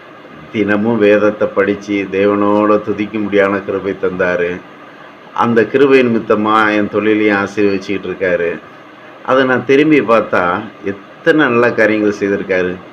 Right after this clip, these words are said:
பேட் ஆஃபைட்ல இருந்து காப்பாத்திருக்காரு, பேட் வார்த்தை பேசுலேருந்து காப்பாத்திருக்காரு, அஹ், வேலை இல்லைங்கிற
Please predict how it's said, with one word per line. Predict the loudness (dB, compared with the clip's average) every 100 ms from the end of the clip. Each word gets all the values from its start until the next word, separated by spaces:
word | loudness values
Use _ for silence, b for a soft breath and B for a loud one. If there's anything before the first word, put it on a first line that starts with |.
| -12
பேட் | -2 0
ஆஃபைட்ல | 2 0 -2 -2
இருந்து | -4 -2
காப்பாத்திருக்காரு, | 0 0 2 0 0 0 2 2 0
பேட் | -2 -2
வார்த்தை | -2 -2 0 -2 -4
பேசுலேருந்து | -4 -6 -6 -4
காப்பாத்திருக்காரு, | -2 0 0 -2 -4 0 2 2 0 -4 -16 B B B B 0
அஹ், | 4 4 4
வேலை | 4 4 6 4 4
இல்லைங்கிற | 4 4 4 4 2